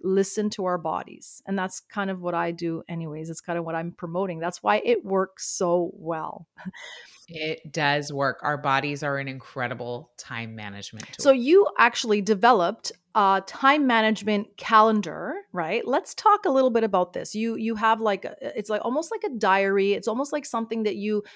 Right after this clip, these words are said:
Speaker 1: you suggest we use to log our activities, help us log our productivity. Let's talk about this.
Speaker 2: Yes. So the Do Less Planner was created because after my book, Do Less, came out, I had so many people ask me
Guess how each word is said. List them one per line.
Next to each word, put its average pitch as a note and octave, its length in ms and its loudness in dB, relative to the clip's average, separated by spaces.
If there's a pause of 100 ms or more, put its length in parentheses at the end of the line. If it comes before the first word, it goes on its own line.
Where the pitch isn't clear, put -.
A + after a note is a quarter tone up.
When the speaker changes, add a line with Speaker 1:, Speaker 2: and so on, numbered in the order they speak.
(100)
Speaker 1:
you G#3 300 0
suggest G3 560 -2
we G3+ 100 -2
use F#3+ 360 -4
to - 120 -8
log G#3 400 6
our A3+ 100 2
activities, G3 560 -4
help G3 300 -4
us F3 100 -6
log F#3+ 320 8
our B3 100 0
productivity. F#3+ 720 0 (180)
Let's A3+ 160 0
talk - 280 0
about F3+ 240 -4
this. - 420 -10 (340)
Speaker 2:
Yes. C#3+ 580 -8
So G#3 360 -10
the G#3 100 -6
Do G#3+ 320 -6
Less F4 320 -2
Planner D3+ 480 -4
was C#3+ 220 -4
created C3+ 440 -4
because C3 320 -12
after D3+ 380 -2
my E3+ 180 -2
book, C#3+ 440 -6
Do B2+ 160 -8
Less, A#2+ 260 -2
came A#2+ 220 -6
out, A#2 180 -2 (420)
I C#3 40 -4
had C#3 180 -6
so - 240 -6
many D3 180 -4
people C3+ 440 -8
ask - 340 -2
me A#2 300 -6